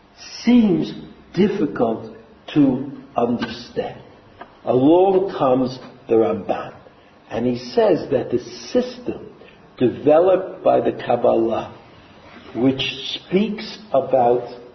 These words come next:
Sfirot. Sfirot, right?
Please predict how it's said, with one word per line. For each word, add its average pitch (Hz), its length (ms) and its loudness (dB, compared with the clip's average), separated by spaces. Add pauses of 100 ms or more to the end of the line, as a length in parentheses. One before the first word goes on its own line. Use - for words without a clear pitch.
(880)
Sfirot. - 1120 -2 (960)
Sfirot, 135 640 2 (1120)
right? - 400 0